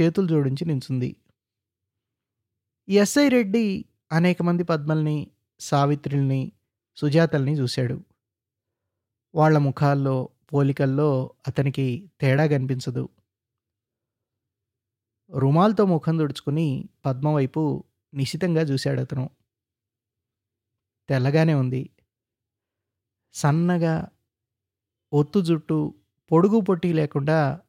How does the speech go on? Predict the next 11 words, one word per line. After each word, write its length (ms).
మరోసారి 540
చూడాలనిపించే 1000
ఆకర్షణ 500
ఉంది 200
ఆమెలో. 340
కనుబొమ్మలు 540
ముడిచి 600
ఆమె 280
వైపే 340
చూస్తున్నాడు 560
అతను. 340